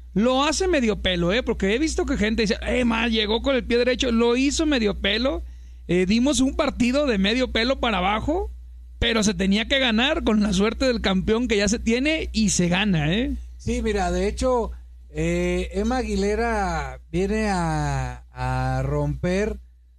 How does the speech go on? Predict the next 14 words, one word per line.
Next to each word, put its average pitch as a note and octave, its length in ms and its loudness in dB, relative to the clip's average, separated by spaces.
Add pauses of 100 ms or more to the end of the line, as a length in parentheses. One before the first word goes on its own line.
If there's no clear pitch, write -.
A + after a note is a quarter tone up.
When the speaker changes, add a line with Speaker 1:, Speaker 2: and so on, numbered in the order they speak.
(240)
Speaker 2:
con D#3+ 420 0
el E3+ 120 0
famoso F#3 480 0
tabú. G3+ 340 2
De A3 100 2
hecho, A#3 160 -2
ya A#3+ 60 2
lo A#3 80 2
habíamos A3+ 300 2
roto G3 440 -2 (440)
junto D#3 300 -2
con D3+ 200 -2
Caraglio, E3+ 580 0 (420)
que D#3+ 720 0